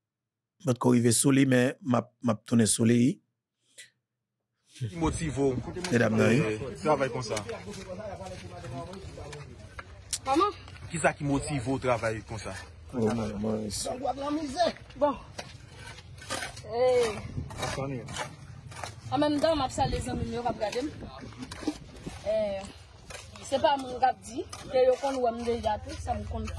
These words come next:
Speaker 1: Il est rangé, oui.
Speaker 3: Nous avons commencé avec l'union et la fini avec l'union. C'est un plaisir. Nous avons travaillé dans le canal là, parce que c'est pour nous y
Speaker 1: C'est mon
Speaker 3: pour
Speaker 1: décompte
Speaker 3: nous
Speaker 1: parler.
Speaker 3: travailler,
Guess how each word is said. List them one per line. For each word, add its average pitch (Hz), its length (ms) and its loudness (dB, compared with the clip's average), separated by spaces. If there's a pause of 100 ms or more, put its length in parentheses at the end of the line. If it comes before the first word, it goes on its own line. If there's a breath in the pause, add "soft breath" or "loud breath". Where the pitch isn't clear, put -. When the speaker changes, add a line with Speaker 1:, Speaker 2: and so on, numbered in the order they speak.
Speaker 1:
Il 120 120 6
est 117 60 6
rangé, 110 260 4
oui. 113 260 2 (2500)
Speaker 3:
Nous 285 160 0
avons 349 160 6
commencé 320 320 -2
avec 262 400 2 (300)
l'union 262 340 -4 (100)
et 254 60 6
la 254 120 0
fini 240 260 -4
avec 226 280 -4
l'union. 269 300 -2 (460)
C'est - 100 -2
un 285 60 0
plaisir. 277 420 2 (800)
Nous 262 120 -4
avons 254 240 4
travaillé 233 320 -2
dans 233 60 -6
le - 40 -12
canal 226 340 -8
là, 254 120 -8 (180)
parce - 160 -8
que 269 60 -10
c'est 262 200 -2
pour 277 140 -12
nous 269 100 -8
y 277 200 -2 (600)
Speaker 1:
C'est - 160 4
mon 123 120 6
Speaker 3:
pour 120 80 6
Speaker 1:
décompte 113 240 4
Speaker 3:
nous 110 40 8
Speaker 1:
parler. 110 320 6
Speaker 3:
travailler, 381 320 0